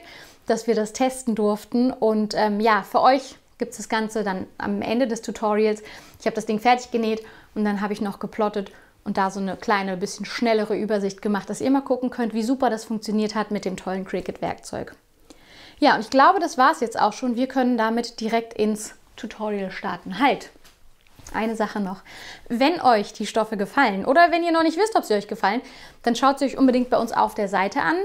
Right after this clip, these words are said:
Habe ich natürlich hier verlinkt, aber klickt euch auch rüber zu Makerist Easy D I Y. Das ist der andere Makerist Channel, da ist meine Kollegin Nine und die hat auch schon mit einem dieser Stoffe gearbeitet.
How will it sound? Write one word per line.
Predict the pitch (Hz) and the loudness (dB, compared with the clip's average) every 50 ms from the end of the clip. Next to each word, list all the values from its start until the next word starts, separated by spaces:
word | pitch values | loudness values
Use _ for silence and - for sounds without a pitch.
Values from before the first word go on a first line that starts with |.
| 392 - - - | -4 -8 -10 -8
Habe | - 196 185 | -8 -6 -4
ich | 226 | -4
natürlich | 208 - - 302 320 311 | -4 -2 0 0 0 0
hier | - 302 | 0 -2
verlinkt, | - - 277 277 277 269 277 | 0 2 2 2 2 2 0
aber | 247 262 269 277 277 269 | 2 2 4 4 2 0
klickt | 269 - 285 277 - - | 0 -2 -4 -4 -2 -4
euch | 254 226 - - | -6 -4 0 4
auch | - 240 247 254 - | 4 4 4 4 2
rüber | 254 247 220 254 262 262 269 262 | 0 0 2 4 4 4 2 0
zu | - - 262 240 | -2 -2 0 2
Makerist | 226 220 226 226 - 220 220 220 220 - - | 2 2 0 0 2 0 0 0 -2 -2 0
Easy | 277 330 311 247 220 | 2 2 4 4 2
D | 185 196 | 0 0
I | 190 180 180 180 | -2 -2 -2 -2
Y. | 180 185 185 202 262 320 - - - - - - - - - | 0 0 2 2 2 0 -2 -8 -18 -18 -18 -20 -20 -8 -2
Das | - 381 381 | 0 0 2
ist | - 302 | 4 4
der | 269 - | 4 6
andere | - - 359 311 247 247 | 4 4 2 2 2 2
Makerist | 233 220 208 202 - 214 208 - - | 2 2 0 -2 -2 -4 -4 -4 -4
Channel, | - 214 196 226 262 | -2 -2 0 2 2
da | 233 214 | 2 0
ist | 214 214 | 0 0
meine | 247 220 220 220 | 0 -2 -2 -2
Kollegin | - - 214 220 196 208 196 202 | -2 -2 0 0 0 2 2 2
Nine | 214 254 285 294 302 302 302 294 - | 4 6 6 6 6 4 2 0 -2
und | 240 214 - | -6 -2 0
die | 254 254 220 | 0 0 0
hat | 233 - - | 0 -2 -2
auch | 254 254 | -2 -2
schon | - - 254 233 | -2 -2 -2 -2
mit | 196 - | 0 0
einem | - - 214 214 226 | -2 0 0 -2 -2
dieser | 208 208 208 202 | -2 -2 -2 -2
Stoffe | 202 - 226 214 - 220 196 | -2 -2 -4 -4 -2 -2 -2
gearbeitet. | 202 - 190 202 220 226 226 226 226 233 233 | 0 0 0 0 0 0 -2 -2 -2 -4 -6